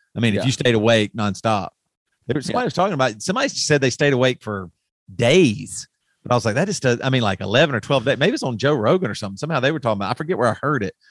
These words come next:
Speaker 1: but they were talking about who stayed awake the longest, but it just seems like it would be just insanity.
Speaker 2: Yeah,
Speaker 1: Like,
Speaker 2: so
Speaker 1: you,
Speaker 2: when you
Speaker 1: you'd go
Speaker 2: sleep,
Speaker 1: insane.
Speaker 2: you're, when you sleep, your brain turns off your consciousness, and once it relaxes, then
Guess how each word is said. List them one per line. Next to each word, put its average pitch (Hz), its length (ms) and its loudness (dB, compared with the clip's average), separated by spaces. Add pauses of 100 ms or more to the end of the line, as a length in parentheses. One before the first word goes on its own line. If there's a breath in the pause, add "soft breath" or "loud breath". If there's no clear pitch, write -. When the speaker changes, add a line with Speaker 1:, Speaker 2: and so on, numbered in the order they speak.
(300 soft breath)
Speaker 1:
but 117 240 6
they 123 80 4
were 131 60 2
talking 143 220 4
about 120 220 2
who 139 140 4
stayed 127 300 2
awake 117 300 2
the 107 80 -6
longest, 107 520 -2
but 98 200 -2
it 117 100 -2
just 107 180 -4
seems 107 220 -4
like 101 200 -2
it 98 80 -8
would 92 120 -10
be 92 260 -2
just 95 280 -8
insanity. 98 680 -8 (100)
Speaker 2:
Yeah, 151 140 4
Speaker 1:
Like, 143 60 2
Speaker 2:
so 180 160 6
Speaker 1:
you, 160 60 6
Speaker 2:
when 175 100 2
you 175 120 2
Speaker 1:
you'd 170 60 2
go 110 60 2
Speaker 2:
sleep, 180 420 4
Speaker 1:
insane. 101 240 -10 (160)
Speaker 2:
you're, 160 260 2
when 160 140 2
you 143 80 -6
sleep, 180 400 4
your 156 100 4
brain 151 440 2
turns 156 320 4
off 143 340 4
your 131 240 6
consciousness, 117 840 -2
and 120 80 0
once 123 220 2
it 131 140 2
relaxes, 127 720 2
then 120 320 0